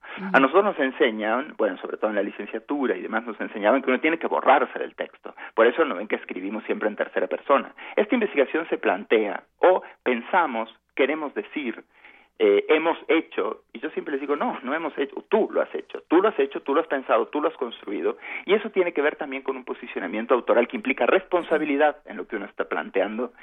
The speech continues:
Speaker 2: y escribiendo, ¿no? Entonces, bueno, de algún modo este libro encara, eh, diferentes preocupaciones relativas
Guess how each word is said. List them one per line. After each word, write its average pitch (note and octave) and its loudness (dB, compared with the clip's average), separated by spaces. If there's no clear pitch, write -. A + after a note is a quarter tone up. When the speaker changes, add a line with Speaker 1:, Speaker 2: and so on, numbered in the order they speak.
Speaker 2:
y G2 -2
escribiendo, F2 -4
¿no? G3 -6
Entonces, F3 2
bueno, D3 8
de G#2+ 6
algún B2 2
modo E3+ 0
este E3+ -2
libro D#3 -2
encara, C3+ 0
eh, - -12
diferentes E3 2
preocupaciones A#2 -4
relativas A#2 0